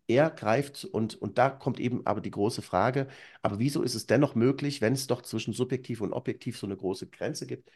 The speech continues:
wieso ist es doch möglich, dass das Subjekt einen Objekt, in der objektiven Welt einen Einfluss haben kann? Also wieso kann man, ähm, wo kommt denn der freie Wille dann überhaupt her? Was soll denn das sein?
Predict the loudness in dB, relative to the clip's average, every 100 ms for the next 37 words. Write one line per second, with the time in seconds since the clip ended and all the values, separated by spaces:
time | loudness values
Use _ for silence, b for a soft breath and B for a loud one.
0 | b _ -6 -6 -6 -4 -4 -2 0 0
1 | 0 -4 -8 B B _ -4 -4 0 -2
2 | 0 -2 -2 2 0 0 -14 -10 -4 -2
3 | -2 -4 -8 -6 -8 -6 -2 -2 -2 -4
4 | -6 -6 -6 -2 0 0 -2 -4 -2 -2
5 | -2 -2 -2 -6 -2 -4 -4 -4 -4 -6
6 | -8 -8 -6 -6 -6 -6 -6 -6 -10 b
7 | b b b _ _ -2 0 0 -4 -4
8 | -4 -4 -2 -2 -2 -2 0 0 2 0
9 | 0 -2 -2 -4 -4 -2 2 2 0 _
10 | _ _ -8 0 0 0 -2 0 2 2
11 | -2 -10